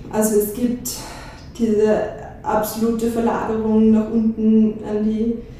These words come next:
an die, äh, Enstal-Bundesstraßen. Dort ist halt ein Einkaufszentrum, ein neues Einkaufszentrum. Also das ist, ja, da ist vielleicht eh schon alles verloren. Also es gibt eine starke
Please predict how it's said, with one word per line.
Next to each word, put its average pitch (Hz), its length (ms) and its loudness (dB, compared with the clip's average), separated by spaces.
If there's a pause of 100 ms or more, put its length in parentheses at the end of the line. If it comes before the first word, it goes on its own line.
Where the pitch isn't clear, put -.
(580)
an 220 140 2
die, 220 300 4
äh, 220 440 0 (260)
Enstal-Bundesstraßen. 220 2250 -2
Dort 208 400 -4 (1600)
ist - 200 -4
halt 196 320 -2 (400)
ein 208 80 0
Einkaufszentrum, 196 840 -4
ein 196 120 0
neues 196 300 -2
Einkaufszentrum. 190 1000 -6 (760)
Also 202 300 0
das 214 120 0
ist, - 380 0
ja, 180 320 -2
da 208 60 0
ist - 160 -4
vielleicht 190 340 -4
eh 208 40 -8
schon 202 180 -6
alles 196 260 -2
verloren. 202 560 -2 (160)
Also 196 200 -4
es 196 260 -4
gibt - 200 -12
eine 214 100 -2
starke 196 460 -4